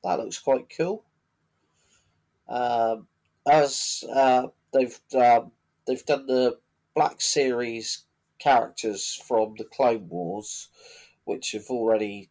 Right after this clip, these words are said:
sort of been announced. So you've got Mace Windu, General Grievous there. I have to admit, they do look pretty cool, those figures. Um, and there's a certain Lego kit that we were talking about earlier, Pete,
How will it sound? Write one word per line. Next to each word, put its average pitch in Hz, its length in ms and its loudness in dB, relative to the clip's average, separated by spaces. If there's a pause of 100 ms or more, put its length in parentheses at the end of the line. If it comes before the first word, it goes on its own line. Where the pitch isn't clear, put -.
sort - 300 -6
of - 60 -16
been 104 180 -6
announced. 104 800 -10
So 110 80 -8
you've 104 100 -10
got 98 180 -4
Mace 113 300 -4
Windu, 101 480 -8 (300)
General 104 300 -2
Grievous 101 680 -8
there. 92 340 -8 (500)
I 214 40 -2
have 208 100 -4
to - 80 -4
admit, 160 240 -4
they 104 260 -10
do 156 200 0
look 123 340 0 (120)
pretty 95 380 -4
cool, 113 240 -2
those 80 280 -8
figures. - 600 -10 (600)
Um, 113 400 2 (140)
and 131 120 4
there's 127 160 2
a 127 60 -8
certain 147 520 0
Lego 135 380 2 (100)
kit - 480 -2
that 113 300 -2
we 113 200 -6
were 113 100 -6
talking 113 420 -8
about 113 300 0 (120)
earlier, 113 460 0
Pete, 117 460 -6